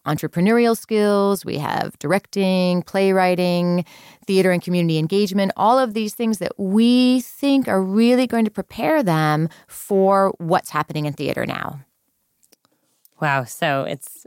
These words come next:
Speaker 2: an exciting time to be here. <laughs>
Speaker 1: Yes, it's, it's so exciting. The students are excited, the faculty are excited, and it's, um, really fueled by this desire to create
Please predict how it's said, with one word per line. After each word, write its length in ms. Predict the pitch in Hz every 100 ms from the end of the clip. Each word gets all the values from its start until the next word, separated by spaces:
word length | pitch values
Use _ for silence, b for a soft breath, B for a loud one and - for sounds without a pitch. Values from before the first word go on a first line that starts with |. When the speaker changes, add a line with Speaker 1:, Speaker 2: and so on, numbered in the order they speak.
| -
Speaker 2:
an 80 | 147
exciting 480 | - - 151 151
time 220 | 143 151 135
to 80 | 127
be 200 | 143 143
here. 220 | 127 -
<laughs> 60 | 160
Speaker 1:
Yes, 380 | 180 - - -
it's, 380 | 220 - - -
it's 220 | 208 202
so 540 | - 220 202 196 190
exciting. 680 | 185 170 - 160 156 151 151
The 80 | 151
students 420 | - 240 226 214
are 80 | 202
excited, 400 | 196 - 185 185
the 80 | 151
faculty 540 | - 175 180 180 185
are 80 | 165
excited, 520 | 156 - 156 156 160
and 380 | - 139 143 147 B B B B
it's, 320 | - 180 - -
um, 460 | 175 156 143 151 147 B B B
really 480 | 165 151 160 170 185
fueled 560 | - - 165 208 214 175
by 400 | 143 143 147 147
this 200 | 151 -
desire 520 | 160 147 131 139 147
to 140 | - 151
create 520 | - 151 156 127